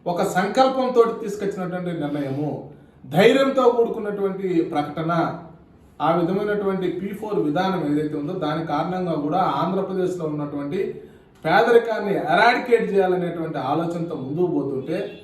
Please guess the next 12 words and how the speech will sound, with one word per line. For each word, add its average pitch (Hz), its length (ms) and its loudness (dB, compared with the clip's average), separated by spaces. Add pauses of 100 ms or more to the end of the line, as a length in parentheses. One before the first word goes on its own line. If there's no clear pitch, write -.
(380)
ఈ 185 120 -4
రాష్ట్రం 240 500 2
నుంచి 254 420 -2
పక్క 202 260 0
రాష్ట్రాల్లో, 220 560 4
పక్క 220 300 -2
దేశాల్లో 214 800 4
చాలా 185 160 2
ఉన్నతంగా 202 600 0
ఆర్థికంగా 202 960 2 (300)
పెద్ద 190 160 2
పెద్ద 247 300 4